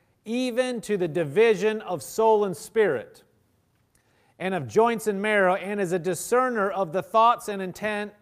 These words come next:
uh, intents of the heart." The word of God, so this is in this context. That's where this scripture, uh,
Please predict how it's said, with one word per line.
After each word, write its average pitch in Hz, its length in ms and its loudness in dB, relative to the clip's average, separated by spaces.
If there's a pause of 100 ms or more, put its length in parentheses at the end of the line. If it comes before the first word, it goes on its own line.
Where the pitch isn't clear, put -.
(120)
uh, 170 120 -4 (100)
intents 196 580 -6
of 175 140 -4
the 170 80 0
heart." 156 600 0 (1160)
The 185 140 2
word 240 640 6
of 156 240 -6
God, 185 420 4
so 190 140 -4
this 247 200 2
is 254 140 -4
in 226 160 0
this 220 180 -4
context. 180 880 -6 (400)
That's 220 240 -2
where 233 160 4
this 208 240 -2
scripture, 185 680 -6 (1200)
uh, 127 320 -6